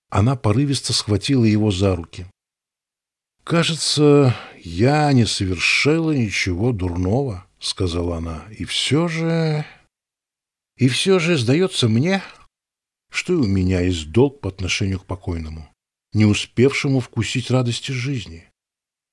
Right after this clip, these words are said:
Э, «Послушайте, полковник», Скажите мне, где похоронен ваш сын? Клянусь вам, пока я жива, я каждую среду буду приносить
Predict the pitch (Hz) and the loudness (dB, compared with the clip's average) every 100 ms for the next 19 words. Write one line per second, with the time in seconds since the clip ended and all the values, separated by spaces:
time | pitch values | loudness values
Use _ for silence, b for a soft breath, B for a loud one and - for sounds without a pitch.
0 | _ _ _ - 123 110 101 _ - 160 | _ _ _ -4 -2 -2 -4 _ -4 -4
1 | - 131 - - 120 117 147 95 - - | -2 -4 -6 -2 0 2 0 0 -6 -18
2 | - _ _ - - 190 165 - 98 92 | -20 _ _ -10 -2 0 0 0 0 0
3 | 92 92 85 90 156 127 110 110 95 87 | -2 -4 -8 0 0 0 -2 -2 -2 -4
4 | 85 - 98 90 - _ _ _ _ _ | -8 -8 -10 -12 -18 _ _ _ _ _
5 | _ _ _ - 123 135 135 131 95 - | _ _ _ 0 4 6 6 4 2 -2
6 | 80 87 78 67 - _ _ _ - 107 | -4 -2 -4 -10 -20 _ _ _ -2 -2
7 | 95 - 120 113 104 85 87 87 104 131 | 0 4 4 6 4 0 -2 0 2 2
8 | 135 131 _ _ _ - 90 101 - - | 2 -4 _ _ _ -4 0 0 0 2
9 | 139 151 123 131 131 - 98 95 90 80 | 4 4 0 0 0 0 0 2 2 0
10 | 90 80 78 90 87 90 87 82 76 - | -6 -8 -6 -4 -4 -4 -4 -4 -4 -4
11 | 113 143 - | -4 -6 -12